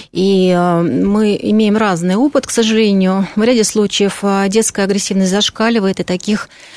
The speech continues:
а, ребят не принимают. Ну, потому что они другие. И иногда к ним относятся иначе, более доброжелательно. Мы должны работать с нашими детьми, мы должны работать со взрослыми, а, для того, чтобы они осознали, что другие,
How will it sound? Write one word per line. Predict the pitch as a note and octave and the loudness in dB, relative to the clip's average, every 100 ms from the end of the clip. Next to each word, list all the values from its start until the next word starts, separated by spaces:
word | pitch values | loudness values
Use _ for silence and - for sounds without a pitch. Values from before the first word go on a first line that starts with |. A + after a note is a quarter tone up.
| - - | -20 -6
а, | G3 F#3+ | -2 0
ребят | G3 G3+ A3 A3 | 2 2 0 2
не | A3 | 2
принимают. | G#3+ G3+ F#3+ F#3 F#3 E3 D3+ - - F3 - - - - - | 2 0 2 2 2 0 -2 -6 -10 -10 -10 -16 -20 -8 -2
Ну, | A#3+ | 0
потому | A#3+ A#3 G#3 | 0 0 0
что | - F#3 | -2 -2
они | E3+ | -2
другие. | F3 G3 G3 G3+ D3+ D3+ - - - - | 0 0 2 2 0 -2 -8 -16 -16 -6
И | G3+ | 0
иногда | G#3 A3 B3+ | 2 2 2
к | C#4 | 2
ним | G#3+ G#3+ | 2 2
относятся | G#3 - A#3 - - | 2 0 0 0 -2
иначе, | A3 A#3+ A3+ F#3+ F3 - | 0 2 2 0 -2 -4
более | F#3 A3 G#3 | 0 0 0
доброжелательно. | F#3+ F#3 F#3+ A3 A3 A3+ G#3 E3+ E3+ E3+ E3 | 0 -2 -2 0 0 0 0 -2 -2 -2 -2
Мы | G#3 A#3+ A#3+ | 0 2 2
должны | A3+ A#3 A3+ B3 | 0 -2 0 0
работать | A3 A3 B3+ - | 0 0 -2 -4
с | - | -2
нашими | G#3+ A3+ G3+ | 0 0 0
детьми, | F#3+ F#3+ - F3 | 0 -2 0 0
мы | F3+ | 0
должны | G3 G#3+ | 0 2
работать | G#3 G3+ A3+ F#3 | 2 0 -2 -2
со | - | -2
взрослыми, | G#3 A3+ C4+ - G3+ E3+ - - - - - - - - | 0 2 2 0 0 -2 -4 -10 -10 -10 -10 -12 -16 -2
а, | G3+ G3 G3 F#3 - - - G3 F3+ - | 0 2 2 0 -2 -6 -6 -4 -4 -2
для | A3 A3 | 0 0
того, | A3+ B3 | 2 0
чтобы | B3+ A3+ A3+ | 0 0 2
они | A3+ A3+ | 2 2
осознали, | A#3+ C4 B3 C#4 D4+ | 2 2 2 4 2
что | A3 - | 2 2
другие, | G3+ A3+ A#3 C4+ A#3+ | 2 4 4 4 2